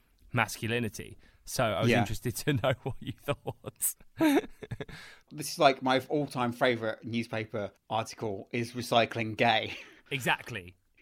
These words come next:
Speaker 2: I can't find this article that you've sent, so what, what's in it?
Speaker 1: Leaning.
Speaker 2: Leaning?
Speaker 1: Apparently, leaning, like, on a wall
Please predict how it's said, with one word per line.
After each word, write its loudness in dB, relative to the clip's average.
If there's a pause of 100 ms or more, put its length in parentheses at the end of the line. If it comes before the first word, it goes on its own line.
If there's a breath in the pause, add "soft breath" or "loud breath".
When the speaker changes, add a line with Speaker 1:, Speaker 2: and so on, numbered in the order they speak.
(120)
Speaker 2:
I 8
can't 4
find 4
this -4
article 0
that -8
you've -12
sent, -8
so -6
what, -2 (360)
what's -8
in -4
it? -4
Speaker 1:
Leaning. -4 (320)
Speaker 2:
Leaning? 4 (180)
Speaker 1:
Apparently, -2 (460)
leaning, -6
like, -6
on -4
a -4
wall -6